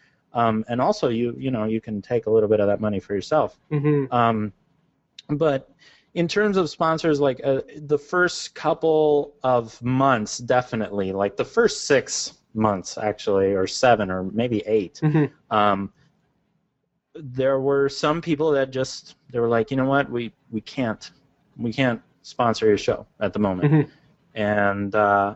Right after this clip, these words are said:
Speaker 1: and that's understandable. I mean, you know, we, we didn't, we haven't always had high numbers, um, and, you know, and the way that I've tried to present it going forward is more like, you know, if you're sponsoring the podcast, you're sponsoring because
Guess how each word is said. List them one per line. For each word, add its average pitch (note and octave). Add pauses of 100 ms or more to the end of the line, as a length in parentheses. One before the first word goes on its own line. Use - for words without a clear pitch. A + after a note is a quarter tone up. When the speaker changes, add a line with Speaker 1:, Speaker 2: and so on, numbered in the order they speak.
Speaker 1:
and G3+
that's B3
understandable. E3
I C3+
mean, C3+
you C#3+
know, C#3+
we, C#3
we C3
didn't, D#3 (640)
we C3
haven't D#3+
always D3
had B2+ (120)
high C3+
numbers, A#2+
um, G#2+ (640)
and, G#2+ (840)
you A#2+
know, G#2
and A#2
the B2
way C#3
that C#3+
I've C3+
tried C3+
to B2
present B2
it A#2+
going A#2+
forward D3+
is A2
more A#2
like, G#2+
you E3+
know, C3+ (380)
if C#3+
you're D#3 (500)
sponsoring F3
the D3
podcast, C3+
you're A#2
sponsoring B2
because A2